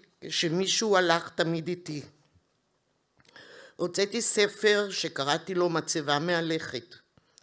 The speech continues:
כך הרגשתי. לא היו לי לילות,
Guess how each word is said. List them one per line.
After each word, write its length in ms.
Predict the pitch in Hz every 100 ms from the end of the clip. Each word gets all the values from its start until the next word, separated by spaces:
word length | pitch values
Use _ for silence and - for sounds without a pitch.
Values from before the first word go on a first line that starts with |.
| _ _ -
כך 260 | 139 135
הרגשתי. 640 | 165 156 147 147 - - 110 _ _ _ _ _ _ - - -
לא 220 | 127 143
היו 220 | 170 170 190
לי 180 | 202
לילות, 580 | 202 196 190 180 190 185